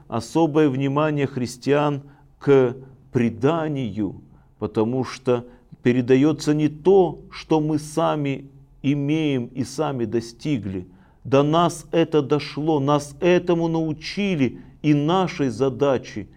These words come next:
является научить неповреждённо этому других. Конечно, речь идёт не только о букве предания. Мы говорили в своё время о, о духе предания. Но одна из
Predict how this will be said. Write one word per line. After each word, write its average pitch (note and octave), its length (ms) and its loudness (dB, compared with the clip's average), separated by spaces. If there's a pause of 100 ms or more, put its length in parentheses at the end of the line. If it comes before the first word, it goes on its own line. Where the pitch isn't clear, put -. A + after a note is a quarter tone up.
(240)
является C3 640 2
научить C3 680 -6
неповреждённо C3+ 1400 0 (480)
этому B2 680 0
других. A2 600 -10 (400)
Конечно, D#3 460 2
речь D#3 220 4
идёт D#3 260 2
не D3+ 100 2
только F3+ 420 4
о D3 180 0
букве A#2 800 -2 (360)
предания. A2+ 640 -2 (520)
Мы B2+ 120 0
говорили B2+ 540 2
в - 80 -8
своё A2+ 220 -2
время A#2 460 -2
о, A2+ 220 -4
о A#2+ 140 -2
духе G#2+ 580 -6
предания. G#2+ 640 -6 (500)
Но D3 540 4 (180)
одна D3+ 640 2
из C#3+ 380 -4